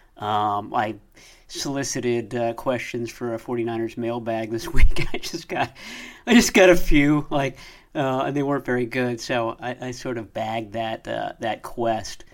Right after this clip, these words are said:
Uh, but, uh, I feel like this happens every year. So as odd as this, this year is, um, it, it just seems like the, the normal,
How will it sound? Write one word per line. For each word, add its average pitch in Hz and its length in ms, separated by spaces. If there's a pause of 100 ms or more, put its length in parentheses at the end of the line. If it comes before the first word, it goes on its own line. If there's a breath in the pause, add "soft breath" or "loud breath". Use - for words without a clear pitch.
(320 soft breath)
Uh, 113 360
but, 123 360
uh, 113 300
I 127 60
feel 143 180
like 139 260
this 143 180
happens 117 840
every 120 400
year. 135 400
So 131 300
as 123 220
odd 156 300
as 131 180
this, 131 360 (440 loud breath)
this 143 280
year 139 280
is, 135 540
um, 120 600 (100)
it, 139 200
it 127 140
just 127 200
seems 131 200
like 123 160
the, 120 220
the 127 100
normal, 127 540